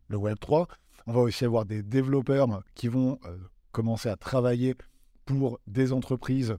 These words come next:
pour des dao, donc des, des organisations autonomes décentralisées, qui vont travailler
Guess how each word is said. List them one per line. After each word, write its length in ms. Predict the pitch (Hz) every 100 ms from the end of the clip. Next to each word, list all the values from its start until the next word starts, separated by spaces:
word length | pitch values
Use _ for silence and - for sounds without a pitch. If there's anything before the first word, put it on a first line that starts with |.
| -
pour 340 | - 131 127 113
des 200 | 101 117
dao, 400 | 110 123 123 127
donc 100 | 110 -
des, 300 | 104 104 110
des 100 | 104
organisations 580 | 120 117 117 113 117 123
autonomes 380 | 110 120 120 117
décentralisées, 800 | 120 - 123 - 123 120 123 127 - _ _ -
qui 120 | 123
vont 120 | 123
travailler 580 | - 127 123 120 123